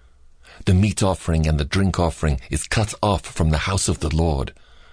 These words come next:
The priests, the Lord's ministers, mourn. The field is wasted, the land mourneth, for the corn is wasted, the new wine is dried up,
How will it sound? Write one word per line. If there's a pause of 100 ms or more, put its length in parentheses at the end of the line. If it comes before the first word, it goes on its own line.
(100)
The
priests, (140)
the
Lord's
ministers,
mourn. (960)
The
field
is
wasted, (240)
the
land
mourneth, (200)
for
the
corn
is
wasted, (180)
the
new
wine
is
dried
up,